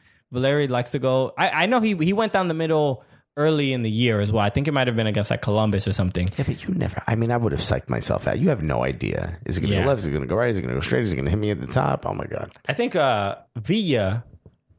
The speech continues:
Speaker 1: I, he, he's one of my favorite penalty takers. He, he takes, he's, he hits the side of the net almost all the time.
Speaker 2: Yeah,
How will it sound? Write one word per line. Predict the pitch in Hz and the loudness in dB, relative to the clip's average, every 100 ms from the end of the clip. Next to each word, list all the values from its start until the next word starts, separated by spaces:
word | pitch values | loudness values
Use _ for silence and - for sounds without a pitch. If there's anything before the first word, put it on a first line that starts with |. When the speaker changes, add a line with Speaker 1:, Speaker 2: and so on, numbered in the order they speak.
| _ | _
Speaker 1:
I, | 123 | 0
he, | 120 220 | 2 2
he's | 170 233 208 | 0 0 0
one | 214 | 0
of | 180 | 0
my | 139 | 0
favorite | 147 127 | 0 0
penalty | 131 135 123 113 | 0 -2 0 0
takers. | 95 92 95 | 0 0 -2
He, | - 131 139 | 0 0 0
he | 147 | 0
takes, | - 156 - - - - | 0 0 -2 -12 -18 -2
he's, | 190 185 - - | 0 0 -2 -12
he | - 196 | -2 2
hits | 190 202 | 2 0
the | - 143 | -2 -2
side | - 123 131 | 0 2 2
of | 117 | 2
the | 110 | 2
net | 107 107 - - _ _ _ - | 2 0 -2 -16 _ _ _ -4
almost | 139 127 117 | 0 0 0
all | 104 95 | 0 0
the | 90 | 0
time. | 92 - - | -2 -2 0
Speaker 2:
Yeah, | 92 71 | 0 0